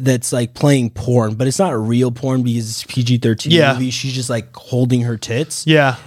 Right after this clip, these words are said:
Speaker 1: And in that moment, like, watching it yesterday, I realized, like, I remembered that when I was a kid, I paused on that moment and I jacked off.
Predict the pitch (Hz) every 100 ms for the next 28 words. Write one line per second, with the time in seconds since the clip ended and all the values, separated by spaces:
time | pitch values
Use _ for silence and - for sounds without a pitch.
0 | - - 156 160 160 160 147 143 _ _
1 | _ _ - 165 165 151 147 180 190 156
2 | 143 131 120 131 139 - 139 131 127 156
3 | - 156 135 120 123 123 135 131 123 120
4 | 120 117 123 107 110 110 120 156 139 120
5 | 110 113 107 113 110 113 107 - 147 131
6 | 107 101 107 - 131 131 127 113 117 110
7 | 110 113 113 107 101 98 92 92 82 -
8 | - - - -